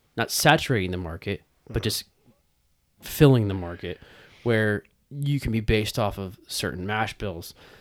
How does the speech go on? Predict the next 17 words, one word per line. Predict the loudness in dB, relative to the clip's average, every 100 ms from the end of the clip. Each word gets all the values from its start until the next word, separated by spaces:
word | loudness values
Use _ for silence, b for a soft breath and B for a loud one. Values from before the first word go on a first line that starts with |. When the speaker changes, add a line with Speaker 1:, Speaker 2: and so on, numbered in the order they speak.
| B
Speaker 1:
certain | -6 -2 -2 -2
defined | -4 -2 0 0
laws | 4 4 4
which | 0
we | -6
have |
to | -6
follow | -2 0 0
to | -2 -8
create | -6 0 2 2
bourbon. | 0 -2 -2 -2 -4
Speaker 2:
Mm-hmm. | -6 -4
Speaker 1:
It's | -8
a | -2
good | 0 0
starting | 0 0 0 -2
point, | -2 -2 -4